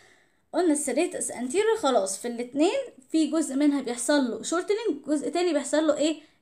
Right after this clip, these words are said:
لينثنينج، تمام. احنا هنتكلم على الاب-، على الابورد روتيشن، الداونورد روتيشن عكسها علشان ما تتوهش، تمام.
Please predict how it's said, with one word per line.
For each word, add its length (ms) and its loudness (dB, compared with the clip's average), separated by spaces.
لينثنينج، 600 -10
تمام. 220 -2
احنا 280 -4
هنتكلم 380 2
على 100 6
الاب-، 340 2
على 140 2
الابورد 420 2
روتيشن، 340 0
الداونورد 520 2
روتيشن 360 -2
عكسها 440 2
علشان 320 0
ما 80 0
تتوهش، 440 -6
تمام. 260 -2